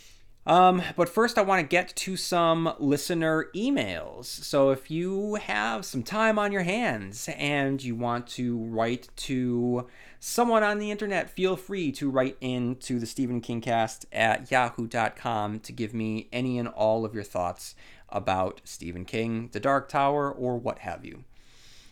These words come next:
Lisa writes, "Hello, I am a new listen-, new listener, a new listener to any podcast. Yours is my first. When someone told me to just type in a subject that I would want to search on my podcast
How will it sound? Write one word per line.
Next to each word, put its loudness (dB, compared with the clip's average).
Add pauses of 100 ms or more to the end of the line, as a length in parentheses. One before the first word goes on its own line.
(120)
Lisa 6
writes, 2
"Hello, 6
I 4
am 4
a 2
new 2
listen-, -2
new 0
listener, 0
a 0
new 2
listener -2
to -6
any -2
podcast. 0
Yours 0
is -6
my -2
first. -6 (340)
When 0
someone 0
told 2
me -2
to 0
just -4
type -2
in -2
a -2
subject 0
that 2
I 4
would 2
want 0
to -12
search -2
on 0
my 2
podcast 0